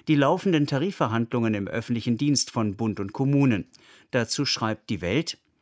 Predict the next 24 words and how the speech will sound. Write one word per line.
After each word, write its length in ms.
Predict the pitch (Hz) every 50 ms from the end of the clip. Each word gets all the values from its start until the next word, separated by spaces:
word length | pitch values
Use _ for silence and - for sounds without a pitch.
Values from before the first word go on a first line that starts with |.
| _ _ _ _ _ _ _ - - - -
„Wenn 120 | 165 175
die 60 | 220
Gewerkschaft 540 | 196 208 180 180 185 - - 190 165 139 -
Verdi 380 | 117 113 107 110 110 98 98 95
jetzt 440 | 95 107 123 123 - - - 101 92
Warnstreiks 800 | 110 123 151 185 175 - - - 107 98 92 90 87 - - -
ankündigt, 840 | - 110 117 117 110 - - 139 127 120 113 107 90 - - - - - _ _ -
geht 220 | 147 135 131 -
ein 180 | 101 123 131 127
genervtes 640 | 113 131 123 131 139 156 160 147 - - 147 127 -
Stöhnen 520 | - - - - 127 113 107 104 92 90
durch 180 | 82 98 90 -
die 100 | - 110
Gesellschaft. 680 | 101 107 - 113 110 104 98 - 113 92 85 - - - - _ _ _ _ -
Auch 260 | 147 131 120 - -
das 360 | - - 117 98 90 - -
noch. 300 | 95 80 76 - - - - _ _ _ _ _ - - - - - -
Hat 140 | 139 139
die 80 | - 180
gebeutelte 640 | 156 131 113 123 120 135 147 - 170 165 - 180 156
und 220 | 120 117 110 -
tief 240 | - - 180 190 -
verschuldete 680 | - - 127 - - - 147 156 160 156 139 - 131
Gesellschaft 640 | 107 117 104 104 107 110 120 - - 131 113 - -